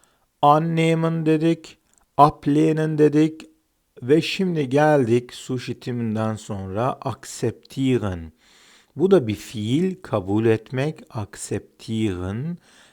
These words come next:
Genellikle bir durumu veya bir kişinin davranışlarını kabullenmek veya olduğu gibi kabul etmek.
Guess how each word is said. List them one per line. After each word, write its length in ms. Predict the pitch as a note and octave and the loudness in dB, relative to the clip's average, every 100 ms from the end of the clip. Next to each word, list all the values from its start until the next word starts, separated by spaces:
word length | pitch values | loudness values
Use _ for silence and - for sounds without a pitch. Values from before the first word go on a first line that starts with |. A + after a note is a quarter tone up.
| _ | _
Genellikle 800 | A#2 B2+ D3 D#3+ F#3 G#3 G#3 G3 | 0 2 4 4 4 4 4 4
bir 260 | E3 F#3+ F3+ | 8 6 8
durumu 680 | D3+ D#3 D3 D#3+ D3 G2+ F2 - _ | 4 2 0 2 0 0 -6 -18 _
veya 320 | B2 D3+ D3+ C3+ | 0 2 2 2
bir 220 | G3+ G3+ | 2 0
kişinin 520 | - D3 D3+ D#3+ D#3+ | -6 -6 -4 -2 0
davranışlarını 960 | B2+ A#2+ A#2 A#2 A2 - A#2 A#2 B2 A#2+ | 2 2 0 -2 -4 -4 -2 -2 -6 -6
kabullenmek 920 | A#2 G#2 G2+ G2 G2+ G2 A#2 E3+ - - - _ - | -4 -4 -4 -4 -4 -4 -2 -2 -4 -20 -20 _ 2
veya 340 | F3+ A3+ F#3 | 6 6 4
olduğu 680 | - C#3+ D#3+ E3+ D#3 A3 B3 | 4 4 4 4 4 4 4
gibi 280 | F3+ A2+ - | 2 0 0
kabul 340 | A#2 G2 G2+ | 0 -2 -2
etmek. 640 | G2 - G2+ F2 E2+ _ | -2 -4 -10 -10 -12 _